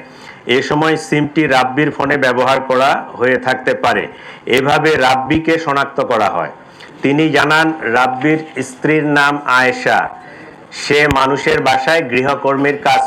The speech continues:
করে। আরও জানা যায়, তারা জেনেভা ক্যাম্পে ভাড়া বাসায় থাকে। এভাবে ঘটনার চব্বিশ ঘন্টার মধ্যে হত্যাকারী আয়েশার পরিচয় নিশ্চিত হওয়া যায়। আয়েশাকে গ্রেফতার করার জন্য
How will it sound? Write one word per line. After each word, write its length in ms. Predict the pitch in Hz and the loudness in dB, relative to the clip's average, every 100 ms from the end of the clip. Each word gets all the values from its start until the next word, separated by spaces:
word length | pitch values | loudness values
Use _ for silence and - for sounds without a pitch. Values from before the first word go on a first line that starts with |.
| - | -2
করে। 220 | 117 92 - - - - - - - | -2 -2 -8 -18 -20 -20 -20 -16 -2
আরও 280 | 113 135 147 | 2 2 2
জানা 280 | 147 151 151 | 2 2 2
যায়, 220 | 160 151 | 2 2
তারা 180 | 147 139 | 2 2
জেনেভা 420 | 123 131 143 147 | 2 0 2 0
ক্যাম্পে 360 | 147 143 131 156 | 2 0 0 -2
ভাড়া 280 | 156 120 131 | 0 2 2
বাসায় 340 | 127 127 135 131 | 2 2 0 0
থাকে। 280 | 120 - 82 - - - - | -2 -4 -8 -8 -18 -20 -4
এভাবে 420 | 117 131 147 151 160 | 0 2 2 2 0
ঘটনার 460 | 139 127 151 151 151 | 0 0 2 2 0
চব্বিশ 360 | - 143 135 156 | -2 -2 -2 -2
ঘন্টার 400 | 135 151 143 160 151 | -2 -4 0 0 0
মধ্যে 480 | 147 135 151 156 151 | -2 0 0 0 0
হত্যাকারী 640 | 131 131 143 139 147 143 | -4 -2 -2 0 0 2
আয়েশার 380 | 135 127 - 151 151 | 2 2 0 -2 -2
পরিচয় 500 | 135 135 131 151 147 | -2 -2 -2 -2 0
নিশ্চিত 480 | 139 135 - 143 135 | -2 -4 -4 -2 0
হওয়া 340 | 120 120 110 | 0 0 0
যায়। 240 | 92 85 - - - - - - - - - - - - - - | -2 -4 -10 -18 -20 -20 -20 -18 -16 -14 -14 -14 -14 -16 -16 -4
আয়েশাকে 580 | - 135 147 165 160 165 | 2 2 2 0 2 0
গ্রেফতার 440 | 156 147 147 165 160 | 2 0 2 0 0
করার 300 | 156 160 151 | 2 2 2
জন্য 240 | 165 165 | 0 2